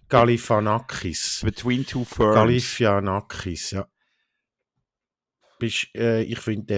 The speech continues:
Speaker 1: eben, also, äh, das Lustige ist, dann, dort ist er dann nicht in Character und er ist trotzdem immer noch hure lustig.
Speaker 2: <laughs>
Speaker 1: Das ist wirklich sensa-, also, das ist wirklich saumässig gut, muss ich sagen.
Speaker 2: Der ist ja, glaub ich, einfach
Speaker 1: Äh,
Speaker 2: durch bei Rot, oder?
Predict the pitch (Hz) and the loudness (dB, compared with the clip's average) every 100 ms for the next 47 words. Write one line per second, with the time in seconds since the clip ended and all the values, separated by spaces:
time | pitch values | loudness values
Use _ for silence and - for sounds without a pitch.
0 | 101 101 - 107 113 - 110 57 110 117 | 0 -2 -4 -2 -2 -4 -8 -8 -6 -4
1 | 113 - 107 - 107 113 110 120 110 110 | -4 -4 -4 -2 -2 -2 -4 -6 -6 -4
2 | 104 98 104 113 117 117 117 - 104 104 | -2 -2 -2 -2 -2 -2 -4 -4 -2 -2
3 | 113 - 120 - 107 101 101 - 110 - | -4 -4 -4 -4 -4 -6 -8 -6 -6 -4
4 | 117 113 110 107 101 - 98 95 87 - | -4 -2 0 -2 -4 -2 -2 -2 -2 2
5 | 240 254 240 240 - - 202 - 208 - | 2 4 -2 -2 -6 -8 -8 -10 -12 -4
6 | 107 - - - 104 98 104 98 - 113 | -6 -6 -12 -6 -4 -6 -6 -8 -4 -4
7 | - _ - - - - 101 - 107 113 | -4 _ -20 -20 -20 -10 -8 -8 -4 -4
8 | - 101 - 95 95 95 92 - - - | -4 -10 -4 -2 -2 -4 -6 -8 -12 -12
9 | 82 - 98 90 82 85 87 - - 87 | -12 -10 -8 -8 -6 -6 -8 -12 -12 -10
10 | 80 - 82 101 101 101 92 120 131 139 | -8 -6 -4 0 0 0 -2 -2 -2 -2
11 | 101 73 - 73 107 | -4 -6 -12 -10 -10